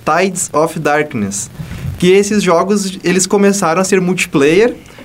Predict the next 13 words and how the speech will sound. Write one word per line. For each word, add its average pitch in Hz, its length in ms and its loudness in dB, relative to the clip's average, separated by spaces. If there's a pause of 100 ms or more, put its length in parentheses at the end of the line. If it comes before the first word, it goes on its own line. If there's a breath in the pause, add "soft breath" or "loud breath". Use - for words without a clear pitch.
mas 170 200 2
como 185 240 2
o - 20 4
cenário 185 420 2
de, 165 560 2
de - 160 0
esportes 156 380 0
eletrônicos 160 580 0
ainda 151 240 0
tava 160 220 0
engatinhando 151 840 2
e 123 40 0
tal, 131 400 0